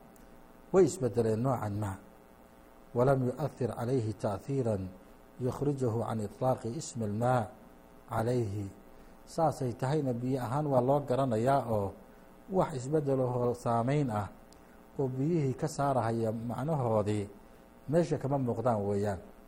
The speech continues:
Arrinta iyada ah, Nabiga calayhi salaatu wasalaam wuxuu u yidhi haweenkiisii, Nabiga calayhi salaatu wasalaam gabdhihii dhaqahayay, gabadhiisa Faatimo, wuxuu u yidhi calayhi salaatu wasalaam,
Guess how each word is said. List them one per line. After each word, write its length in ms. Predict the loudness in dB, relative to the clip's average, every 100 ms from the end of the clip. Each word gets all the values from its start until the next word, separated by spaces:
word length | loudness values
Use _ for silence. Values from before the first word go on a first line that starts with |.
| -20 -20 -20 -20 -20 -20 -6
Arrinta 420 | -2 -2 0 0
iyada 300 | 2 0 0 -2
ah, 260 | 0 -2 -4 -18 -20 -20 -20 -20 -20 -20 -20 -2
Nabiga 340 | 2 4 2 4
calayhi 240 | 2 0
salaatu 460 | 0 2 2 2 0
wasalaam 480 | 0 2 2 2 0
wuxuu 240 | -4 -4
u 80 | -2 0
yidhi 160 | 0
haweenkiisii, 880 | 0 2 0 0 -2 -2 -2 -4 -4 -8 -20 -20 -20 -20 -20 -20 -16 -2
Nabiga 280 | 0 2 4
calayhi 240 | 4 2
salaatu 380 | 2 0 0 0
wasalaam 460 | -2 0 2 2 2
gabdhihii 400 | -2 -2 -2 -2
dhaqahayay, 460 | -2 -2 0 0 0
gabadhiisa 500 | -2 -2 -2 -2 -4
Faatimo, 680 | 0 0 0 0 0 -2 -4 -14 -20 -20 -20 -20 -20 -8
wuxuu 400 | -4 0 0 2
u 20 | 0
yidhi 200 | 0 0
calayhi 380 | 2 2 0
salaatu 500 | -2 2 2 2 0
wasalaam, 560 | 0 2 2 4 4